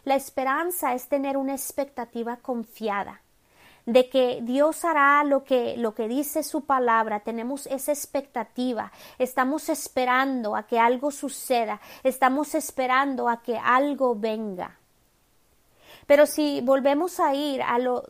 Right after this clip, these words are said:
que dice la definición de fe en Hebreos once uno, nosotros vemos que la fe es la certeza,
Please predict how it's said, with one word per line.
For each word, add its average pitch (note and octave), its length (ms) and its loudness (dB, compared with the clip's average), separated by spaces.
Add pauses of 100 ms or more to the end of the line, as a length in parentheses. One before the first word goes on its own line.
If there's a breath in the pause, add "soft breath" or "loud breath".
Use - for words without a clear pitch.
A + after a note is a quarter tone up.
(120)
que A#3+ 120 0
dice B3 260 -2
la D4 300 2
definición A#3 840 -4
de D#4+ 120 -2
fe A#3 460 -6
en A3+ 120 -8
Hebreos A#3 580 -4
once C#4+ 480 -2
uno, A#3 360 -8 (320 loud breath)
nosotros D4 640 -2
vemos B3+ 540 -4 (260 loud breath)
que C4+ 120 2
la B3 200 2
fe D#4+ 560 0
es B3+ 220 -8
la D#4 180 -4
certeza, A#3+ 1000 -6